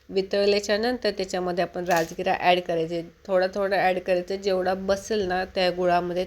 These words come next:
तेवढाच ॲड करायचा. तर याच्यामध्ये पाव किलोचा राजगिरा आरामात येतो, तेवढे आपले पाव, दोनशे ग्रॅम,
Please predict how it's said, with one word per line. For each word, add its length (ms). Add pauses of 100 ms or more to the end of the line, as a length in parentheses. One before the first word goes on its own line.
(120)
तेवढाच 500
ॲड 200
करायचा. 440
तर 220 (460)
याच्यामध्ये 520
पाव 380
किलोचा 520
राजगिरा 500
आरामात 440
येतो, 360 (480)
तेवढे 260
आपले 380 (360)
पाव, 200 (300)
दोनशे 380
ग्रॅम, 340